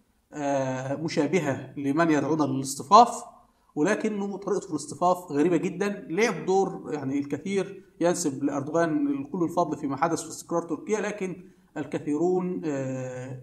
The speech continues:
ينسون دور دولة بهجلي، الجندي المجهول في نجاح تركيا في خلال حكم أردوغان.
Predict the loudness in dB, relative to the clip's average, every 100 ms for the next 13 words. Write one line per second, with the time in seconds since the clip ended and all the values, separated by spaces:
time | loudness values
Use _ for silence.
0 | -4 -2 -2 -2 -2 0 -2 -4 -10 -20
1 | _ _ _ -4 4 4 4 -2 -4 -2
2 | 0 0 0 -2 -4 -2 -2 -2 -4 -2
3 | 0 2 2 0 -2 0 0 -2 -8 -18
4 | -20 -4 -2 0 0 -2 -2 -2 2 4
5 | 4 2 -10 -2 0 2 0 -2 -8 -6
6 | -4 0 0 -2 -2 -6 -6 -18 -20 -6
7 | -4 0 -2 -2